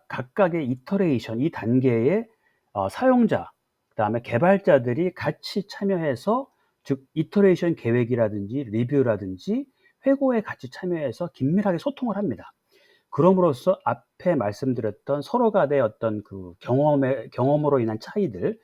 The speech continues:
이런 것들, 걸로 인한 어떤 변경들을 최소화할 수가 있습니다. 그래서 이 각각의 이터레이션 내부에서는 뭐 이터레이션 계획이라든지 리뷰, 그다음에 데일리 스탠드업 미팅 같은 걸 통해서 굉장히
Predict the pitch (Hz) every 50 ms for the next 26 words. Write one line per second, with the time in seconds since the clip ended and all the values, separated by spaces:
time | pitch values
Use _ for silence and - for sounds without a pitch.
0 | _ _ _ _ _ - 127 156 180 175 165 147 - - - - - _ _ _
1 | _ - 113 117 123 131 127 123 113 101 110 117 127 113 90 _ - 113 107 98
2 | - _ _ _ _ _ - - 113 117 131 151 156 160 165 151 151 143 127 120
3 | 113 110 127 170 170 120 - - - - 269 262 - 269 233 214 - - - 131
4 | - - - 82 - - - - _ _ _ _ _ _ _ _ _ - 143 143
5 | - 175 - - - _ _ _ _ - 139 139 131 123 - - - 147 143 -
6 | - 196 185 185 135 143 160 - 214 214 220 220 208 190 - - 185 170 165 131
7 | 110 110 113 127 147 135 120 120 110 151 175 135 104 107 - 135 131 127 - 202
8 | 202 208 190 170 185 180 165 - - 107 117 135 131 123 127 120 107 98 95 92
9 | 95 151 175 127 113 139 131 120 101 95 117 190 277 277 _ _ - _ _ _
10 | _ _ _ - 123 113 113 113 120 139 131 - 180 135 165 196 208 202 - -
11 | - 196 196 185 185 156 123 110 107 _ - 156 127 113 - - 127 120 - -
12 | 117 107 95 - - 185 - - 113 113 117 120 127 110 131 185 233 226